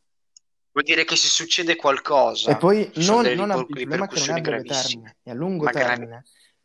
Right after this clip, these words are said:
Speaker 2: Eh, non lo sapremo tra,
Speaker 1: No,
Speaker 2: eh,
Speaker 1: ma a
Speaker 2: due
Speaker 1: lunghi,
Speaker 2: anni,
Speaker 1: cioè
Speaker 2: tre anni, tra dieci anni. Cioè, è una roba.
Speaker 1: Vabbè,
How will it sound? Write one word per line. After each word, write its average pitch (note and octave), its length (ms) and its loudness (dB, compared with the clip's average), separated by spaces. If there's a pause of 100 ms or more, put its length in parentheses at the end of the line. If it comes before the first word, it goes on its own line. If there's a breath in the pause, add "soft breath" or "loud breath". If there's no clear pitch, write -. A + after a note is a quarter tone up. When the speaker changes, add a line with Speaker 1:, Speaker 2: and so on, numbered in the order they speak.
(680)
Speaker 2:
Eh, C3+ 240 0 (400)
non D3+ 160 -4
lo D#3+ 60 0
sapremo G3 500 0
tra, D3+ 480 -2
Speaker 1:
No, C#3+ 240 4
Speaker 2:
eh, B2+ 40 -8
Speaker 1:
ma D3 180 4
a - 0 -
Speaker 2:
due D#3 80 2
Speaker 1:
lunghi, D#3 240 -2
Speaker 2:
anni, D#3 120 -2
Speaker 1:
cioè E3 160 2
Speaker 2:
tre D3 140 -10
anni, C3 160 -12 (120)
tra C#3+ 140 -10
dieci C3+ 280 -8
anni. B2 460 -6 (320)
Cioè, - 140 -20 (340)
è - 60 -20
una F2+ 120 -20
roba. G#2 300 -16
Speaker 1:
Vabbè, F#3+ 180 2